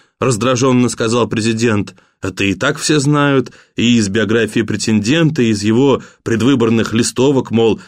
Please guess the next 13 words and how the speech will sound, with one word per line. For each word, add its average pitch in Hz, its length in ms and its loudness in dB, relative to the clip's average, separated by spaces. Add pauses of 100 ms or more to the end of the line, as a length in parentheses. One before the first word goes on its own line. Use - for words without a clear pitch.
(120)
родился 107 680 0
в - 60 -12
простой 127 440 -2
рабочей 120 440 0
семье. 101 560 -2 (260)
И 160 120 2
что 165 320 0
с - 80 -8
того? 143 460 2 (340)
Чего 190 280 2
ты 135 120 0
зубы 131 300 2
скалишь?» 98 600 -4